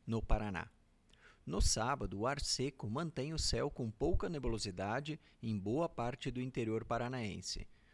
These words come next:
contribuindo também para uma maior variação das temperaturas ao longo do dia.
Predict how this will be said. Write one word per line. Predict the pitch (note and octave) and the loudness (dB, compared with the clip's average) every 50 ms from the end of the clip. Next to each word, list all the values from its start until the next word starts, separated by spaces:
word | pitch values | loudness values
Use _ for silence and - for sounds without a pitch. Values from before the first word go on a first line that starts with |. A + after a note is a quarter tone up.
| - - | -20 -8
contribuindo | - - G2 G2+ - - G#2 G2+ G2 F#2+ G2 A2+ C3+ D#3 E3 E3+ F3 - - | -4 -4 -4 -2 -2 -2 -2 0 0 2 2 0 0 0 -2 -4 -6 -8 -6
também | - G2+ G2+ G2+ G2+ A#2+ D#3 A3+ - - - - - _ | -4 -4 -2 -2 -2 -2 -2 -4 -8 -12 -20 -20 -8 _
para | - D3+ D#3+ F3 | 2 4 4 4
uma | E3+ F3 F3 | 2 0 0
maior | F3 F3 E3 C3+ A#2 B2 C3+ C3+ | 0 0 0 2 2 2 2 2
variação | B2+ C#3 C3 C3 C3 B2 - A#2 G#2+ A2 | 2 0 0 0 -2 -2 -2 -4 -4 -2
das | A2+ A2+ - | -2 -4 -4
temperaturas | - A#2 A2 G#2+ - - E3 F3+ - - - C#3 C#3+ D3 - - - - - - | -4 -6 2 2 2 2 2 -2 -4 -4 -4 -2 -2 -2 -4 -6 -10 -18 -18 -8
ao | - A2+ B2 B2 | -4 -2 0 2
longo | A#2 G#2 G#2+ G#2+ G#2+ G#2+ | 2 2 2 0 0 0
do | G#2 A2+ A2+ | 0 0 0
dia. | G#2 G2+ F#2 D2+ C#2 D2+ - | 0 -2 -4 -6 -6 -8 -12